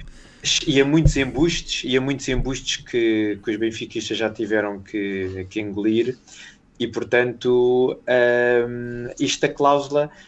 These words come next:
é, é muito bonito dizer, mas, eh, nós temos que ter noção que até hoje, eh, não houve nenhum jogador do Benfica que tenha saído por ter ativado a cláusula de rescisão.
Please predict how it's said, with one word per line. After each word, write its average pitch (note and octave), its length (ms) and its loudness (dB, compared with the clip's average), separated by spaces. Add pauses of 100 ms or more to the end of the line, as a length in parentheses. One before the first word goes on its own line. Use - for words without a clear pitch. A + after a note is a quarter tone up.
(280)
é, C3+ 540 2
é C#3 80 2
muito D3 240 -2
bonito D3+ 260 -4
dizer, D3+ 380 2
mas, D#3+ 440 -2 (120)
eh, A#2+ 420 -2
nós B2+ 220 -6
temos C#3 200 -8
que - 80 -14
ter B2 140 0
noção C#3+ 500 -2 (100)
que D3+ 260 2
até C3 240 2
hoje, C#3 500 0 (480)
eh, C3 160 2
não C3+ 160 0
houve C#3 180 4
nenhum C#3+ 300 0
jogador C3 460 4
do A2+ 100 2
Benfica A#2+ 460 -2
que C#3+ 100 -10
tenha B2+ 320 0
saído C#3 380 0
por - 160 -6
ter C#3+ 180 2
ativado C#3+ 460 0
a C#3+ 40 -2
cláusula C#3+ 360 -4
de - 80 -14
rescisão. C#3+ 500 -4